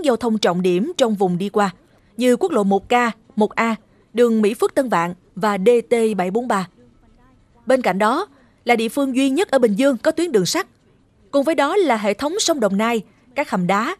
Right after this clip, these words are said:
rộng hàng trăm hecta đang được các nhà đầu tư khai thác dịch vụ. Đồng thời, Trường Đại học Quốc gia Thành phố Hồ Chí Minh nằm trên địa bàn sẽ là điểm nhấn quan trọng để thành phố đẩy mạnh phát triển ngành dịch vụ và hoàn thành mục tiêu cơ bản đạt đô thị loại một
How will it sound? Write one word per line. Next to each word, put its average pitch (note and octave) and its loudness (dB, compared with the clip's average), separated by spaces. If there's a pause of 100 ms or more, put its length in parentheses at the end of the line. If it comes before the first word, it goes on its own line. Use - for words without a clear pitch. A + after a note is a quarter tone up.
(140)
rộng G3 2
hàng G3 -2
trăm A#3+ 2
hecta A3+ -4 (440)
đang C#4+ 0
được A#3 2
các F4+ -2
nhà B3+ -2
đầu G#3 0
tư B3+ -2
khai B3+ 0
thác - -6
dịch G#3 -4
vụ. E3 -2 (880)
Đồng B3+ 2
thời, A#3 -2 (240)
Trường C#4 2
Đại B3+ 2
học B3 -2
Quốc G4+ 0
gia C#4+ 0
Thành A3 -4
phố F#4 -2
Hồ B3+ 0
Chí C4 -4
Minh C4 0 (180)
nằm A3+ 0
trên C4 0
địa A3 -2
bàn F#3 -2 (280)
sẽ - -2
là A3 0
điểm F3 0
nhấn A#3 0
quan A#3+ 0
trọng F#3+ 0 (180)
để G#3+ 2
thành A#3 -4
phố C#4 0
đẩy G#3+ 0
mạnh G3+ -4
phát F#4 -6
triển G3+ 0
ngành A3+ -4
dịch F#3 0
vụ F#3+ 0 (240)
và A#3 2
hoàn B3+ -4
thành A#3+ -2
mục A#3+ -2
tiêu D4 -2
cơ D4+ 0
bản G3 -2 (260)
đạt A#3 0
đô D4+ 0
thị G#3 -2
loại G3 -2
một G#3+ 2